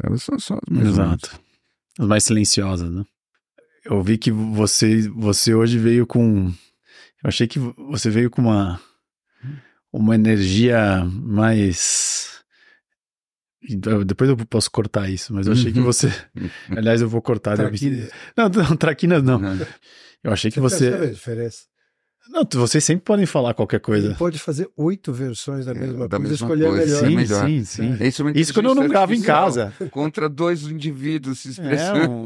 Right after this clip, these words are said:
Speaker 2: É um, é um, é um LLM.
Speaker 3: Contra dois, não,
Speaker 2: É.
Speaker 3: não, lógico.
Speaker 2: Então, mas o meu ponto é, eu achei que você abriu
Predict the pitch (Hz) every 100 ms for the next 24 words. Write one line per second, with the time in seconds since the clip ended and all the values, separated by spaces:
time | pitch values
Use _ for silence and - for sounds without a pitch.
0 | 113 131 165 175 143 131 123 143 175 185
1 | 202 147 175 127 95 202 170 190 160 165
2 | 139 139 127 123 143 139 131 135 123 113
3 | 117 110 117 120 123 110 123 139 139 120
4 | 95 - _ _ _ _ - 113 - 131
5 | 160 143 120 131 110 104 117 113 104